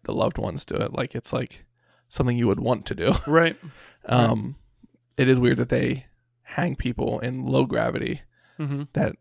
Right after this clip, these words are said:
Speaker 1: wouldn't, yeah, that's very interesting.
Speaker 2: Yeah.
Speaker 1: But, okay, I did find it. So it says, Io says the laurel is the carrot the society dangles, always just far enough beyond our grasp,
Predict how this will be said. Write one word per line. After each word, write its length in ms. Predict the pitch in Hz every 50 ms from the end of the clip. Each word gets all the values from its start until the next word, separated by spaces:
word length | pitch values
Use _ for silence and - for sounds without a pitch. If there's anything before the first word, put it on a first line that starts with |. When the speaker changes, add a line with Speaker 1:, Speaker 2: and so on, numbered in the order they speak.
| _ _
Speaker 1:
wouldn't, 340 | - - - - - - - _ _ _ _ _ _ _
yeah, 180 | - - - - - - _ -
that's 140 | - - -
very 140 | - - - -
interesting. 380 | - - - - - - - 143 - - - - -
Speaker 2:
Yeah. 140 | - 143 139
Speaker 1:
But, 180 | 131 - - - _ _ _ _ _ _ _ _ _ _ -
okay, 220 | 165 151 135 - - - - _ _ _ -
I 80 | -
did 160 | 139 151 147 -
find 200 | - 117 107 -
it. 100 | - - _ _ _ _ - - _ _
So 140 | - - 147
it 80 | 131 123
says, 560 | - - 131 127 123 123 123 127 - - - _ _ _ _ _ _ _ - - -
Io 240 | 156 180 190 190
says 300 | 180 - 180 160 160 147
the 100 | - 127
laurel 500 | 117 123 123 135 139 143 143 143 151 151 - - - - - - _ _ _ -
is 240 | 127 123 123 123 123
the 80 | 120
carrot 380 | 123 - - - 151 139 151 -
the 80 | 123 135
society 460 | - 135 120 - 131 120 123 123 123
dangles, 500 | 123 110 110 113 113 117 - 113 120 -
always 300 | - 107 123 120 120 120 -
just 200 | - 135 - -
far 160 | - 147 139 135
enough 180 | 131 127 - -
beyond 260 | 139 123 120 120 117
our 100 | 113 117
grasp, 480 | - - - - 117 127 - - -